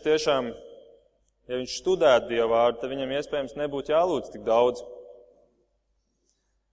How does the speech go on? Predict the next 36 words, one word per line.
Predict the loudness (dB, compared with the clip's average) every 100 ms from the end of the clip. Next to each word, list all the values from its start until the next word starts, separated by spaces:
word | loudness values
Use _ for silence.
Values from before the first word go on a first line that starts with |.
| -8
Jo | -8
cilvēki | -2 2 6 6 4 0
mēdz | -2 -2
lūgt | -2 -2 -2
par | -4 -2
lietām, | -2 0 -2 -2
par | -6
kurām | -6 0 0 0
viņiem | -4 -4
nemaz | -4 -6 -4
nav | -2 0 2
jālūdz. | 4 2 0 -6 -12 -20 -20 -20 _ -20
Par |
kuriem, | -12 -6 -4 -4 -6 -6
ja | -6
viņi | -4 -6
zinātu, | -6 0 4 4 2 -4
ko | 0 0
Dieva | 2 4
vārds | 6 4 2
māca, | -2 0 0 -2
viņiem | -6 -6
nemaz | -6 -8 -6
nebūtu | -6 -6 -2
jālūdz | 2 2 0 -6
par | -10
šādām | -4 -2 -2 -6
lietām. | -8 -10 -4
Piemēram, | -2 0 0 0 -6 -18 -20 -20 -20 -20 -10
kristieši | -2 -2 2 2 2 0
lūdz: | 0 0 -2
"Dod | 0 2 2
man | -2 0
Svēto | 2 2 2 2
garu." | 4 4 0 -10 -16 -20 -20 -20 -20 _ _ _ _ _
Bet | -14